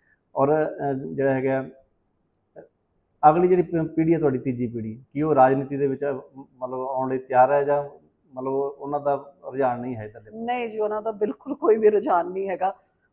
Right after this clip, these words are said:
Speaker 2: ਉਹ ਸਾਨੂੰ ਕਹਿੰਦੇ, "ਪਤਾ ਨਹੀਂ ਤੁਸੀਂ ਕਿਵੇਂ ਕਰਦੇ, ਤਾਂ ਬਹੁਤ ਔਖਾ ਹੈਗਾ।"
Speaker 1: <laughs>
Speaker 2: So,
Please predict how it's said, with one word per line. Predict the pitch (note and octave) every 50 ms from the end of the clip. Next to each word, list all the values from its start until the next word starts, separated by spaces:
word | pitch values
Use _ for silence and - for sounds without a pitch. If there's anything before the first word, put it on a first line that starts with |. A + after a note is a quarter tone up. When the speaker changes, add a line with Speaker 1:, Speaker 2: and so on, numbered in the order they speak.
| _ -
Speaker 2:
ਉਹ | G#3+ G#3
ਸਾਨੂੰ | - A3 G#3 G#3+ A#3 A3+
ਕਹਿੰਦੇ, | A3+ A3 G#3+ A#3 A#3
"ਪਤਾ | A3+ A3 G3 A3 G#3+
ਨਹੀਂ | A#3 A#3
ਤੁਸੀਂ | A3+ A#3+ A3 - A#3+ A3+
ਕਿਵੇਂ | - A3 G3+ G#3+ G#3+
ਕਰਦੇ, | G#3+ G#3 A3 A3+
ਤਾਂ | A3+ A#3 G#3+
ਬਹੁਤ | F#3 F#3+ G3+ G#3
ਔਖਾ | - G3+ - - - F#3+
ਹੈਗਾ।" | F#3+ - - - - - - -
Speaker 1:
<laughs> | - C3+ A#2+ - - - - - - - _ _ _ _ _ _ _ _ _ - -
Speaker 2:
So, | A3+ A3+